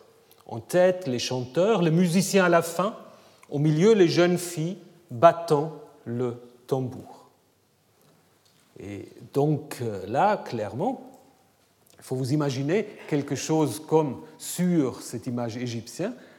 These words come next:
on promène la statue avec peut-être, euh, tout un équipement et les musiciens, comme dans le psaume,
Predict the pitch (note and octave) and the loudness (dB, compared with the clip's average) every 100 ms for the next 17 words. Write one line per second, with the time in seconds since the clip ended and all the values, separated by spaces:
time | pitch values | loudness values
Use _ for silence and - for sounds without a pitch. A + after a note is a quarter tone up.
0 | _ - A#2 - A3+ G3 G3+ G3 C#3+ - | _ -18 -16 0 2 4 2 2 0 -2
1 | C3 A#2+ - C3+ A#3 - - _ _ _ | -6 -6 -8 -8 -8 -12 -20 _ _ _
2 | _ B2 B2 D3+ G3 - - - A#2+ G#2+ | _ -8 0 2 2 -2 -16 -14 -12 -6
3 | B2+ C3 - F#2+ F#2 G#2+ A#2+ - - B2+ | -6 -6 -12 -12 -10 -12 -14 -16 -18 -16
4 | A2 A#2 - F#3 D#3 B2+ B2 - A#2+ G3 | -16 -18 -8 -4 -2 -2 -6 -8 -4 0
5 | G#3+ C#3+ G#3 - - C#3 D#3 E3+ D3 D#3 | 2 2 0 -4 -4 0 2 2 0 -4
6 | - E3 A3 A3+ G#3+ F#3 D#3+ B2 - C3+ | -2 -4 2 4 6 6 4 0 -2 0
7 | D3 | 0